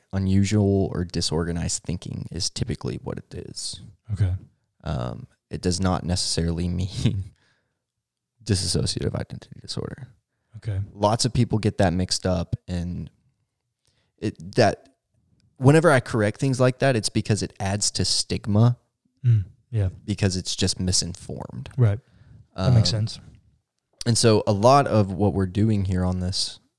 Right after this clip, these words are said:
Speaker 1: in this series, is I'm trying to get people to think outside of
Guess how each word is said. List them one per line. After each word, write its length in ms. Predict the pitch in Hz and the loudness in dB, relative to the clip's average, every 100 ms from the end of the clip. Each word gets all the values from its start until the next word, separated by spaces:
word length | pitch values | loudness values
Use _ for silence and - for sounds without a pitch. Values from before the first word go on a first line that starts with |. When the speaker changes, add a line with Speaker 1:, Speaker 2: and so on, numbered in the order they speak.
| _ _ | _ _
Speaker 1:
in 80 | 104 | -6
this 140 | 90 | -4
series, 580 | - 165 151 95 90 - _ | -2 -2 0 0 -2 -8 _
is 120 | - | -12
I'm 100 | 117 | -8
trying 480 | 113 - 156 185 139 | -6 -4 -2 -2 -2
to 540 | - - 110 104 101 95 _ _ _ _ | -2 0 2 2 0 -4 _ _ _ _
get 180 | - 147 | -4 -2
people 300 | 143 135 123 | 2 0 0
to 80 | 113 | -4
think 380 | 101 - 123 - - | -6 0 0 0 -4
outside 600 | 98 - - 107 101 92 | -4 -2 0 2 2 0
of 340 | 82 90 85 | 0 -2 -4